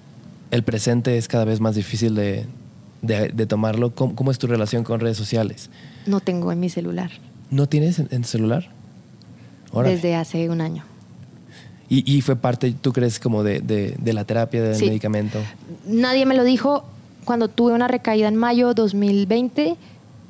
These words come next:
Speaker 2: entendí que mi cabeza tiende a la comparación todo el tiempo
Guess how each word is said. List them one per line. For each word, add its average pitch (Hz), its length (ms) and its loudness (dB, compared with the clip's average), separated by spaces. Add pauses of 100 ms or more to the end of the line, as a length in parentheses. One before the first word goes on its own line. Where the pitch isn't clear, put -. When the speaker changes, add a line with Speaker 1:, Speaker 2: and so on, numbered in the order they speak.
(140)
Speaker 2:
entendí 196 500 0
que 202 320 -2 (800)
mi 208 180 2
cabeza 190 380 0
tiende 208 260 0
a 208 60 -2
la 208 80 -2
comparación 175 800 -4 (260)
todo 196 160 0
el 180 160 -2
tiempo 247 400 -4